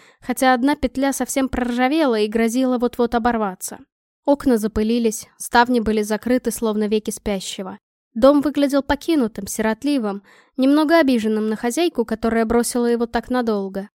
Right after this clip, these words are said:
Я достала ключ, который хранила у себя все это время в кармане, как самый дорогой талисман. Руки дрожали, когда я вставляла его в замочную скважину.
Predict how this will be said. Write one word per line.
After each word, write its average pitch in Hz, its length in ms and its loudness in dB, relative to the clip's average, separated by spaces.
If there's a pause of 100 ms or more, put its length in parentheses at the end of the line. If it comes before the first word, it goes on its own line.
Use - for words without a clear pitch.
(220)
Я 233 180 2
достала 240 440 2
ключ, 311 340 -2
который 214 340 -2
хранила 214 480 -2
у 214 60 0
себя 208 320 -4
все - 180 -6
это 208 160 -4
время 208 260 0
в 202 60 -20
кармане, 208 560 -4 (240)
как - 160 -8
самый 262 260 2
дорогой 220 380 0
талисман. 202 600 -6 (420)
Руки 277 240 0
дрожали, 269 480 2
когда 226 300 0
я 220 60 0
вставляла 247 480 0
его 233 200 0
в 233 60 -8
замочную 226 520 -2
скважину. 196 680 -6